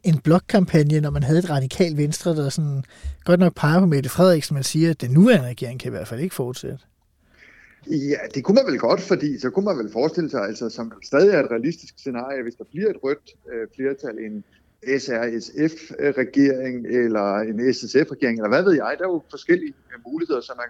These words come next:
Speaker 2: kunne jo sådan set godt forestille sig den nuværende politiske linje nogenlunde videreført, og så et enkelt eller to partier med ind i regeringen.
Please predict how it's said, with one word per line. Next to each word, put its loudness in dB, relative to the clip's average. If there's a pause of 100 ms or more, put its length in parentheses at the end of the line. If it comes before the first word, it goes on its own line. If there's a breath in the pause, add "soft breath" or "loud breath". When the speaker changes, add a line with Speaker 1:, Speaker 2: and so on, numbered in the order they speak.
Speaker 2:
kunne -8
jo -10
sådan -2
set 2
godt 4
forestille -2
sig -8 (560 soft breath)
den 2
nuværende 0 (100)
politiske -4
linje 0 (420 soft breath)
nogenlunde 4
videreført, 0
og -10
så 2 (440 soft breath)
et 2
enkelt -4
eller -4
to 0
partier -4
med 2 (160)
ind -2
i -4
regeringen. -8